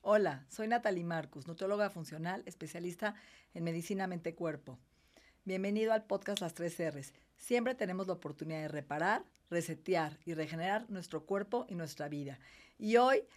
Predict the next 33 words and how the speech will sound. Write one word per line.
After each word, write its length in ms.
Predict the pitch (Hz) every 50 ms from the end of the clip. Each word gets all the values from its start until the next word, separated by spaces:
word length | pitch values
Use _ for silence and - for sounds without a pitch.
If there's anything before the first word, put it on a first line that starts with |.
| - _ -
tenemos 380 | - 180 190 190 190 202 208 -
algo 300 | - 190 196 196 202 190
muy 180 | 190 190 190
curioso, 520 | 185 - 180 165 160 139 127 - - 123 - - _ -
una 300 | 202 214 233 233 247 240
entrevista, 760 | - 175 170 151 - 156 160 170 185 185 - - 226 247 247 - - - - _ _ _ _
pero 180 | - 202 196 196
no 140 | 202 220 233
la 100 | 247 247
voy 120 | 233 233
a 40 | 220
hacer 240 | 208 208 208 185 170
yo, 160 | - 156 143 - - -
sino 300 | - - - 202 214 226
me 100 | 220 233
la 120 | 226 220 214
va 80 | 214
a 20 | 220
hacer 180 | 220 226 220
a 60 | 202
mí 260 | 185 180 190 202 208 208 - -
un 240 | - 214 226 226 220
colega, 480 | - - 196 180 175 160 151 143 - -
un 140 | 190 196 196
amigo, 420 | 202 190 190 175 160 143 135 135 -
un 100 | - 202
especialista 720 | 220 208 208 - 180 - 175 160 170 185 180 - - 208 208
que 80 | -
vive 140 | 170 165 180
en 80 | 170 165
España, 460 | 139 - - - 196 202 208 214 214
en 80 | 202
Valencia, 520 | 165 156 160 170 180 190 190 - 214 208